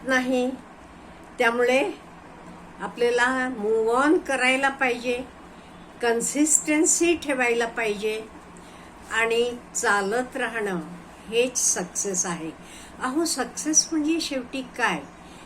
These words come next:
कालचेपेक्षा आज मी बेटर आहे हे सक्सेस, आजचेपेक्षा उद्या मी बेटर आहे तर सक्सेस. So day by day in every way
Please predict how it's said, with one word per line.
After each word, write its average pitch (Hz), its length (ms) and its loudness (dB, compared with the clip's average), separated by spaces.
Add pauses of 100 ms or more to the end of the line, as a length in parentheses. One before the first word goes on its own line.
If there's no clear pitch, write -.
(180)
कालचेपेक्षा 311 840 0
आज 285 480 2
मी 302 180 4
बेटर 262 480 -2
आहे 269 360 -2
हे 240 240 -6
सक्सेस, 240 840 -2 (440)
आजचेपेक्षा 294 720 0
उद्या 254 440 0
मी 285 160 0
बेटर 247 420 -4
आहे 262 320 -2 (120)
तर 240 80 -4
सक्सेस. - 920 -2 (1080)
So 254 120 6 (680)
day 302 320 6 (120)
by 269 160 2
day 233 420 2 (560)
in 233 200 0 (360)
every 285 640 4 (240)
way 220 240 2